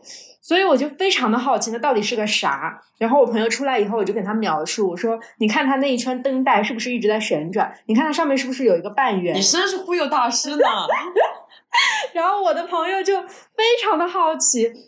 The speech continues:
Speaker 1: 他就觉得有一点被我说动了。我就和他说，“如果我们再观察大概三四分钟，往那边开开，如果说它突然间消失了，它就是U F O，但是如果它没有消失，我们就开近一点，看看它到底是什么东西。”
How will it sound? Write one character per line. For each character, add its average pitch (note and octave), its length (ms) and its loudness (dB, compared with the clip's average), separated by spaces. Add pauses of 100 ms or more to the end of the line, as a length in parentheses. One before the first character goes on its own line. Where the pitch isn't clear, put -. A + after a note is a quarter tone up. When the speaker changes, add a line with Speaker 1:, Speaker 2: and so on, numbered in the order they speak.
Speaker 1:
他 F#4 120 0
就 F4 100 2
觉 C#4+ 140 0
得 D4 100 -2
有 B3 100 4
一 B3 60 0
点 B3 160 -4
被 C#4+ 80 -2
我 A3+ 120 2
说 B3+ 260 -4
动 C#4 220 0
了。 D#3+ 300 -6
我 A3+ 80 2
就 C4+ 140 2
和 A#3 100 0
他 A#3+ 180 -2
说 B3+ 300 -2 (220)
，“如 A#3+ 180 2
果 G#3 320 2
我 G#3+ 80 0
们 A3 160 0
再 D4+ 140 0
观 C#4 200 -2
察 G#3+ 200 -4
大 A3+ 100 -2
概 A3+ 140 -2
三 A#3+ 200 0
四 A#3+ 140 -2
分 A3 240 -2
钟， A3 200 0
往 F#3+ 160 0
那 G3+ 40 -2
边 A#3+ 160 2
开 B3 240 -4
开， A#3+ 320 -6 (240)
如 D4 160 2
果 B3+ 240 2
说 A#3+ 240 -2
它 C4+ 220 -4
突 C4+ 160 -2
然 C4 160 4
间 C#4 100 2
消 D4+ 280 0
失 D#4+ 240 -2
了， A#3+ 260 2
它 F#4 100 -4
就 G4 140 2
是 C4+ 160 0
U A#3 100 0
F A3+ 240 -2
O， G3 240 -2 (360)
但 F4+ 160 2
是 E4 60 2
如 D4+ 100 0
果 D#4 120 2
它 D4 120 -2
没 C4 100 4
有 D#4 100 2
消 B3 300 0
失， A#3+ 180 -4
我 A3+ 60 2
们 F#3+ 80 -2
就 A3+ 100 0
开 B3 220 -4
近 C4+ 180 0
一 A#3+ 60 2
点， F3+ 140 0
看 G#3+ 120 -6
看 A3 80 -2
它 A3 120 -2
到 A#3 120 0
底 F#3+ 80 2
是 F#3+ 120 -4
什 G#3 100 -10
么 D#3+ 100 -8
东 E3+ 220 -6
西。” - 260 -8